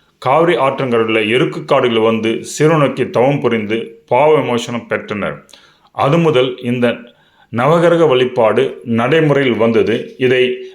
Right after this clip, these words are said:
வியாச முனிவர் வட இந்தியாவிற்கும் கொண்டு சென்றார். இத்தகைய நவகிரகங்கள் தேவர்களுக்கு தனித்தனி கோயில்கள் கட்டப்பட்டுள்ளன. இது வந்து காவிரி ஆற்றங்கரையில் கும்பகோணம் பகுதியில், ஓ,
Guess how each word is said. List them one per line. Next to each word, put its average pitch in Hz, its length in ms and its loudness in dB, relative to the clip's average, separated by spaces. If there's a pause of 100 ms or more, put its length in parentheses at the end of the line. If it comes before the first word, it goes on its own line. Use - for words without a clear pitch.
வியாச 160 500 2
முனிவர் 131 300 0
வட 123 260 2
இந்தியாவிற்கும் 143 720 0
கொண்டு 123 280 0
சென்றார். 95 680 -4 (2250)
இத்தகைய 160 440 0
நவகிரகங்கள் 135 840 0 (600)
தேவர்களுக்கு 147 920 0 (220)
தனித்தனி 156 560 0
கோயில்கள் 156 540 2 (400)
கட்டப்பட்டுள்ளன. 101 920 -2 (160)
இது 147 220 2
வந்து 156 260 0
காவிரி 160 360 2
ஆற்றங்கரையில் 139 720 0
கும்பகோணம் 147 480 0
பகுதியில், 127 640 0 (380)
ஓ, - 360 0